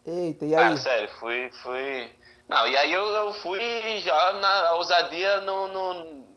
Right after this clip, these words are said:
Speaker 2: na, na, guardada, né? Guardada no bolso.
Speaker 1: Ah.
Speaker 2: E aí fui devagarzinho ali,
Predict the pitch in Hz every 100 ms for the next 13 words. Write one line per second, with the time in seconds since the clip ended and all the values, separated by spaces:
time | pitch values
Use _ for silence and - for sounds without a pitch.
0 | - - - 120 123 127 - - 139 175
1 | 156 131 107 117 - 110 110 120 135 143
2 | 120 110 - - - - - - - -
3 | 156 156 147 - _ - 110 117 139 -
4 | 156 147 147 156 156 147 139 135